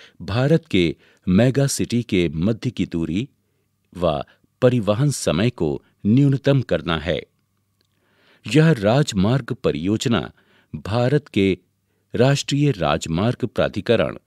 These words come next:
यानी एनएचएआई के अधिकार क्षेत्र में है। राष्ट्रीय राजमार्ग, नेशनल हाईवेज। राष्ट्रीय राजमार्ग देश के दूरस्थ भागों को जोड़ते हैं।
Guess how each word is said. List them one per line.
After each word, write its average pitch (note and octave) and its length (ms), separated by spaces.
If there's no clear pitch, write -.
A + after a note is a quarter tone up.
यानी F#2 440
एनएचएआई A2 1080
के F2 320
अधिकार B2+ 480
क्षेत्र - 420
में D#2+ 200
है। E2 240
राष्ट्रीय D3 680
राजमार्ग, F2 880
नेशनल A2+ 680
हाईवेज। G2+ 640
राष्ट्रीय D#3+ 600
राजमार्ग A2+ 840
देश B2 420
के C#3 220
दूरस्थ G2 600
भागों G#2+ 560
को A2 180
जोड़ते G#2+ 500
हैं। E2 180